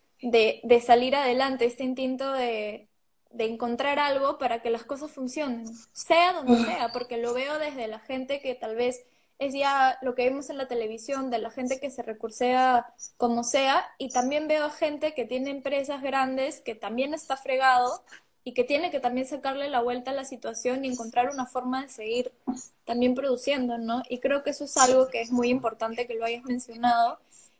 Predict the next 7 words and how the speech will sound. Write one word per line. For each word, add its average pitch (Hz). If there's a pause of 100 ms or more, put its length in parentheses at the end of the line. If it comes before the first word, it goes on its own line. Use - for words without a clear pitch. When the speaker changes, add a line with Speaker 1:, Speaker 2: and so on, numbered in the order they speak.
(200)
Speaker 1:
Y 240 (260)
como 247
dices, 285
el 247
Ministerio 247
de 302
Cultura, 277